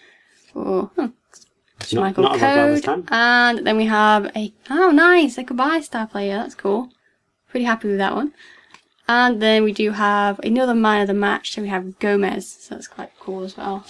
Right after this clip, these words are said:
Speaker 2: So to end
Speaker 1: Oh,
Speaker 2: multi-pack
Speaker 1: Ian.
Speaker 2: three already, we flew through this one. So <laughs> this is not coming
Speaker 1: <laughs> Oh my
Speaker 2: off.
Speaker 1: gosh.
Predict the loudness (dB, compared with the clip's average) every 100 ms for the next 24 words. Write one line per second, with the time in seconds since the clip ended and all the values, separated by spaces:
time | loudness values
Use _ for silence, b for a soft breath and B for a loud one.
0 | -20 -8 -4 0 2 2 2 0 -2 0
1 | 2 2 0 0 -2 -2 0 2 4 2
2 | 2 0 0 0 0 2 0 0 -2 -4
3 | -8 -14 -12 -12 -12 -12 -14 -16 _ -20
4 | -18 -18 -16 -16 -14 -14 -6 -2 -2 0
5 | -2 0 0 2 0 -2 -2 0 0 -2
6 | -8 -14 -16 -16